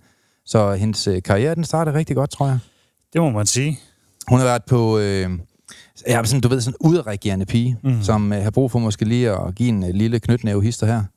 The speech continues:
Speaker 2: En rigtig vestegns pige.
Speaker 1: Ja, sådan en helt normal pige. Ej. <laughs> Og, øh, hun har været meget udreagerende, som sagt, og hun har haft en, øh, storebror, som, øh, døde, da hun allermest har brug for ham.
Speaker 2: Mhm.
Speaker 1: Øh, faktisk, jeg tror, det er medicin, men det kan vi prøve at spørge ham om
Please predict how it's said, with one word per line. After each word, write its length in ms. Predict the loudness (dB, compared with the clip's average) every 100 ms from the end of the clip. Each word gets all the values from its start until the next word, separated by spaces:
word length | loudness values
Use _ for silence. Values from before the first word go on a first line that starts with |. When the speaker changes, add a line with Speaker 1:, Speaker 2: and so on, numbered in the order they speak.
| _
Speaker 2:
En 160 | -2 0
rigtig 360 | 0 0 -2
vestegns 460 | 0 -2 0 -2 -2
pige. 220 | -2 -4 -6 _
Speaker 1:
Ja, 220 | 2 2 -2 -12
sådan 160 | -4 0
en 40 |
helt 160 | 2 0
normal 280 | 0 -2 -2
pige. 280 | -4 -4 -6 -4
Ej. 100 | -2 2 2 2 -2 0 -2 -2 -2
<laughs> 760 | -4 -2 -6 -6 -2 -2 2 2
Og, 220 | 2 0
øh, 140 | 0 -2 -4 -14 _ 0
hun 100 | 2
har 20 |
været 100 | 2
meget 200 | 0 0
udreagerende, 520 | 0 0 -2 -2 -2
som 100 | 0
sagt, 260 | 0 0 0
og 60 |
hun 80 | 0
har 60 | 2
haft 200 | 0 -2
en, 220 | -2 0
øh, 280 | 0 0 -2 -6 _ _ -2
storebror, 540 | 0 0 -2 -4 -6 -6
som, 360 | 0 0 2
øh, 100 | -2 2
døde, 260 | 0 0 -6 _ -2
da 60 |
hun 120 | 0 0
allermest 380 | -2 0 -4 -4
har 60 |
brug 180 | -2 -2
for 120 | 0
ham. 140 | -2 -2
Speaker 2:
Mhm. 180 | -6 -14 -20 -20 _ _ 0
Speaker 1:
Øh, 280 | 2 2 0
faktisk, 220 | -2 -2
jeg 80 | -2
tror, 160 | 0
det 200 | 0 -2 -2
er 40 |
medicin, 460 | -2 -2 -2 -2 0
men 100 | 0
det 80 |
kan 60 | 0
vi 60 | 0
prøve 100 | 0
at 40 |
spørge 160 | 0 -2
ham 80 |
om 160 | -2 -6